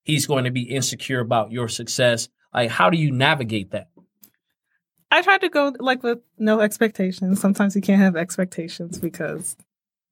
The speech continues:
Speaker 2: then you're let down. <laughs> But, like, just going there, like, seeing what it actually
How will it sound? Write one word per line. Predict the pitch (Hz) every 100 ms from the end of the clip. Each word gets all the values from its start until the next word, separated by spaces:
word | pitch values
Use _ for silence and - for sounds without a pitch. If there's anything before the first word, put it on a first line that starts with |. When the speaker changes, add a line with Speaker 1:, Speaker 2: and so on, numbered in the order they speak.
| _ _ _ - _ _ _
Speaker 2:
then | 175
you're | 175
let | 175 170
down. | - 233 294 330
<laughs> | 359 - - - - -
But, | - 302
like, | 302 269
just | 330
going | 285 285
there, | 262 254
like, | 254 247
seeing | - 254 254
what | 226
it | 208
actually | 175 190 202 185